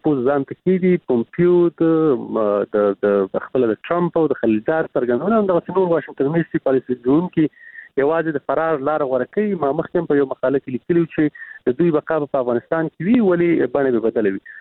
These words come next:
نو کله چې د پرمختګ خبره کوو، دوه طرفه پرمختګ دی، هغه د افغانستان، د طالبانو، د امریکا دی.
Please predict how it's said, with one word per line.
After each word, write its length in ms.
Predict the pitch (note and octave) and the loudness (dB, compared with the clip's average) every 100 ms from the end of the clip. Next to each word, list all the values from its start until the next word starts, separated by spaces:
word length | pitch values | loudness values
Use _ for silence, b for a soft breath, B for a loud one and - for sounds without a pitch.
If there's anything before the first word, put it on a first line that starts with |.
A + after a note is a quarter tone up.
| B F3 | B 2
نو 220 | G3 G3+ | 2 2
کله 220 | - A3+ | 0 0
چې 40 | |
د 60 | F#3+ | 0
پرمختګ 420 | F3 E3 - F#3+ - | 0 -2 -2 -4 -2
خبره 260 | F3+ E3+ D#3+ | 0 0 0
کوو، 560 | - G3 G3 F#3+ - C3 | 0 2 2 0 0 -2
دوه 180 | A#2+ C3 | 0 -2
طرفه 320 | C3 B2 E3 | -2 -2 -2
پرمختګ 500 | C3+ A#2+ G#2+ - D3 C3+ | -2 -4 -4 -4 -4 -2
دی، 60 | A2+ | -2
هغه 120 | A#2+ | 0
د 60 | |
افغانستان، 500 | A2+ G#2+ G#2+ - C#3 C3 | 0 -2 -6 -2 -4 -2
د 100 | A2 - | -4 -2
طالبانو، 480 | A2+ G#2 D3 D3+ C3+ | -2 0 0 0 0
د 80 | G#2 | 0
امریکا 360 | G2 G2+ A2+ | -4 -4 -4
دی. 140 | G#2 | -2